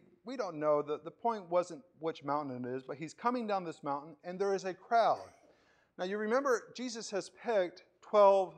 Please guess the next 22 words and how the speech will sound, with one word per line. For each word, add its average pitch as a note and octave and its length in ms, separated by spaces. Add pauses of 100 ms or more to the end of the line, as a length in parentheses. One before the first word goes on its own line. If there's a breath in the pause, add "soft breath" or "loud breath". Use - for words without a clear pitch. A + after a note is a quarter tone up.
(120)
disciples. D3+ 800 (800)
Three D4+ 240
of G#3+ 100
those F3+ 340
he G3+ 140
decided G3 480
to F3 140
take E3+ 240 (120)
up C4 240
the F3 100
mountain D3+ 460
'cause F3 200
he F3+ 80
wanted G3 320
to E3+ 100
transfigure F#3+ 640
himself D#3 680 (280)
in C#3+ 100
front G3+ 280
of E3 100
them. A2 260 (1400)
Eh, F#3 200